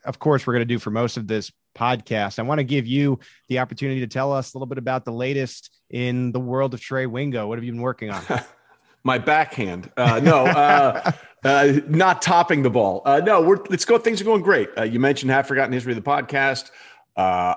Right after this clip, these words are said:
Speaker 2: I do some stuff for, uh, uh, for Pro Football Network. They're great folks to work with. We're excited about that.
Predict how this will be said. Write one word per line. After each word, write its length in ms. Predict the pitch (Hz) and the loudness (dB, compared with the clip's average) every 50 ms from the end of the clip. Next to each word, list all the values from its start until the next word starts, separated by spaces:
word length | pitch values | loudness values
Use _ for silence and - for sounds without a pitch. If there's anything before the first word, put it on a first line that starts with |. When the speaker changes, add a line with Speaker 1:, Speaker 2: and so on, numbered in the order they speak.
| - - | -4 -4
Speaker 2:
I 160 | 92 90 90 | -6 -4 -4
do 220 | 90 87 117 117 107 | -6 -6 -6 -6 -6
some 180 | - - 110 | -6 -8 -10
stuff 340 | 101 - - 123 113 107 - | -10 -6 -4 -4 -4 -4 -6
for, 520 | - - - 110 104 98 95 95 92 92 | -10 -12 -8 -6 -4 -4 -4 -4 -6 -6
uh, 260 | 90 87 85 85 85 - 113 - _ _ _ - - - - _ _ _ _ _ _ - | -8 -8 -8 -10 -12 -16 -20 -20 _ _ _ -20 -20 -20 -20 _ _ _ _ _ _ -14
uh, 200 | 90 78 71 - - - - - _ _ | -12 -10 -10 -12 -12 -16 -20 -20 _ _
for 380 | - - 113 107 98 92 87 - _ _ _ _ | -10 -4 -2 -2 0 -2 -4 -6 _ _ _ _
Pro 120 | - 123 | -4 -2
Football 280 | 107 - 135 120 143 135 | -2 -2 -4 -2 -2 0
Network. 420 | 127 131 123 - 123 120 107 101 | 0 0 -2 -2 -2 -4 -4 -4
They're 140 | - 117 110 | -4 -4 -4
great 420 | 101 85 110 110 117 123 127 123 - | -4 -4 -4 -2 -2 -2 -2 -4 -4
folks 280 | 127 120 113 - - | -4 -4 -4 -6 -8
to 80 | - 117 | -8 -6
work 260 | 110 117 117 113 - | -4 -4 -4 -4 -4
with. 300 | 123 117 113 113 - - | -2 -2 -2 -2 -4 -8
We're 180 | 101 101 104 98 | -8 -6 -6 -6
excited 420 | 98 - - 123 113 113 113 110 | -6 -6 -4 -2 -2 0 -2 -2
about 280 | 110 107 110 107 - - | -2 -2 -2 -2 -2 -2
that. 300 | 113 113 113 110 - | 0 0 0 -2 -4